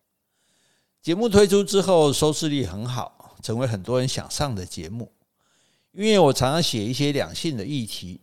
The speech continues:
也受邀成为来宾，哦，那大概是讲得还不错，从此就陆续收到很多谈话节目的邀约。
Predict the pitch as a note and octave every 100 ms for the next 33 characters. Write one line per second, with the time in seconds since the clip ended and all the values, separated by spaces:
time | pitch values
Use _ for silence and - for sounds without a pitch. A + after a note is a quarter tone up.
0 | _ G2 F2+ - C3+ B2 A#2+ - G2+ G#2
1 | G2 E2+ F#2+ A#2 A2+ - _ _ E2 -
2 | F#2+ A2 B2 B2 B2+ C3 A2+ E2+ D#2+ F2
3 | F2 G2+ - E3+ - _ _ D2+ F2 G#2+
4 | A#2 F#2 A2 C3 D3+ B2 C3+ G#2+ A#2 A2
5 | A#2 F#2 D#2+ G#2 G2+ - F2 A2 B2+ A2
6 | F#2 F#2 A2+ E2+ G2 G2+ G2+ A2 A2